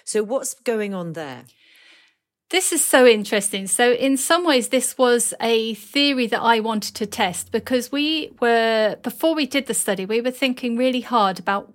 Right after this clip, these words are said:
Speaker 2: what could be causing these changes that people were anecdotally reporting. Um, and one theory is that by moving around the world, uh, fundamentally, we're stimulating an area of our brain called the hippocampus.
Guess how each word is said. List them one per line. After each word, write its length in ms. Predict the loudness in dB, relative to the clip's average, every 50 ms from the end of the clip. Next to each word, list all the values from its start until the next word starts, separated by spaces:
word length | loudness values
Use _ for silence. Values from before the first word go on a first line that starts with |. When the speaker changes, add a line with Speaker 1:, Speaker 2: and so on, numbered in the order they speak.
| -20 -10 -2
Speaker 2:
what 340 | 4 4 4 4 4 -4 -8
could 240 | -6 -6 -4 -2 -2
be 100 | -2 -2
causing 560 | -2 -4 0 0 0 2 0 -2 -6 -6 -8
these 200 | -8 -8 -10 -8
changes 480 | -6 -4 -4 -4 -4 -6 -6 -8 -8
that 120 | -8 -10 -8
people 300 | -6 -6 -6 -4 -4 -4
were 60 | -2
anecdotally 800 | 0 -2 -2 -2 -4 -6 -4 -4 -4 -4 -4 -6 -6 -6 -6 -6
reporting. 720 | -6 -8 -6 -4 -4 -4 -4 -8 -10 -10 -10 -10 -12 -16 _ _ -20 -20 -20 -20 -20 -20 -20 -20 -20 -20 _ _ _ 2
Um, 460 | 4 6 6 6 6 4 2 0 -4 -10 _ _ -20 -20 _ _ -2
and 300 | 2 2 4 4 4 2 0 -4 -4
one 220 | -4 -4 -4 -4
theory 680 | -8 -8 -4 -2 0 2 2 4 4 4 4 2 2 2
is 260 | 2 2 2 2 0 2
that 300 | 2 2 2 0 -2 2
by 220 | 2 2 2 2
moving 360 | 0 -2 -2 -2 0 0 -2
around 280 | 0 0 0 0 0 -2
the 80 | -4
world, 600 | 0 0 2 2 2 0 -4 -10 -14 -14 -16 -16 -18 _ _ _ _ _ _ 2
uh, 340 | 4 6 6 4 2 0 -4 _ _ _ _ _ _ _ _ _ _ _ _ _ -18 -16 -16 -16 _ _ -18
fundamentally, 800 | -6 2 2 2 2 4 2 4 6 6 6 4 2 0 0 2
we're 120 | 2 0
stimulating 680 | -2 0 2 2 2 2 2 0 0 0 -2 -4 -4 -4
an 80 | -2
area 200 | -2 -2 -2 -2
of 100 | -2 -2
our 80 | -2 -2
brain 240 | 0 -2 -4 -4 -4
called 160 | -6 -6 -6
the 80 | -6 -6
hippocampus. 800 | -6 -6 -8 -8 -8 -8 -8 -8 -8 -12 -12 -12 -10 -12 -12